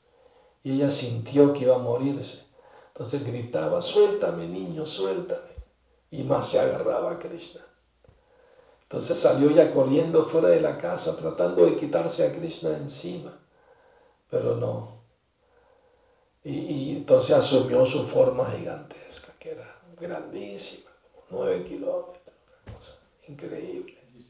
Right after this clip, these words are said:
Diecinueve, dice, bueno, más todavía. <laughs> Entonces, no, no, está más allá nuestra imaginación, ¿no? Alguien tan grande, ¿no?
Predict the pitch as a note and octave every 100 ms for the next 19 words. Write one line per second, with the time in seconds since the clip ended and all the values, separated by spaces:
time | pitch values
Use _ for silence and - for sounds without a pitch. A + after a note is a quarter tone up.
0 | C#3 C3+ - - _ _ _ - C3 -
1 | C#3+ D3+ - - - - - - D#3+ -
2 | - C3 - - F3 - - C#3+ C#3+ E3+
3 | E3+ - - - - - - A3+ - B3
4 | - F3+ - _ - - - - - -
5 | - - G#2+ - - - - - - -
6 | - - - - - - - _ _ -
7 | G#3+ B3 - A2 - - - - B2+ -
8 | - - - - - - - - C3 -
9 | A2 A#2 A2+ - G#2 - - E2+ - -
10 | - - E3+ G#2+ G2 - - - - -
11 | - _ D2+ G2+ - - - - - -
12 | - - -